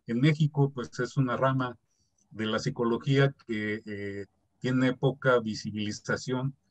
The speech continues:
y está encargada precisamente de recuperar, eh, todos estos, ah,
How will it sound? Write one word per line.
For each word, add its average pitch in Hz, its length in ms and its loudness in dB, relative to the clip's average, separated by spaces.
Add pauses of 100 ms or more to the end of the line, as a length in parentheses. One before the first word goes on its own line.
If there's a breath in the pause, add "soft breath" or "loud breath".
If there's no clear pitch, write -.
(340)
y 117 880 -2
está 123 240 0
encargada 147 580 8
precisamente 143 760 6
de 113 180 2
recuperar, 135 760 4 (760)
eh, 107 500 -2
todos 135 320 2
estos, 123 580 2
ah, 101 400 0